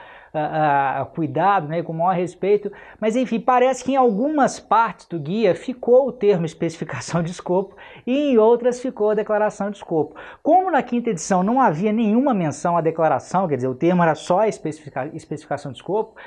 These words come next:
eu acredito que o termo que, eh, eles quiseram, né, voltar realmente foi declaração. E eu também fiz uma busca, né, eh, peguei o P D F aí,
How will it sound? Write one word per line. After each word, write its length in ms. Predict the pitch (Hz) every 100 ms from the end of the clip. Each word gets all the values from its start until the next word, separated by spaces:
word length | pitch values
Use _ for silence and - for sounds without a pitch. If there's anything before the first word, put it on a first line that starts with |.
| - -
eu 180 | 214 269
acredito 720 | 302 339 320 170 247 311 302
que 260 | 180 - 240
o 120 | 233
termo 440 | - 208 233 196 175
que, 340 | - 180 160
eh, 220 | 165 165
eles 320 | 165 160 - _ - _ -
quiseram, 680 | 180 131 185 240 220 139
né, 180 | 147 196
voltar 440 | 156 180 151 170 185
realmente 400 | 185 165 170 -
foi 120 | 185
declaração. 680 | 190 208 208 220 185 135 123 - - -
E 40 |
eu 100 | 262
também 240 | 294 294
fiz 180 | 294 294
uma 160 | 269 302
busca, 480 | 170 240 262 - 147
né, 240 | 170 196 -
eh, 220 | 170 156
peguei 360 | 156 175 156 233
o 40 |
P 140 | 240 202
D 100 | 165
F 400 | 151 175 - 160
aí, 280 | 147 196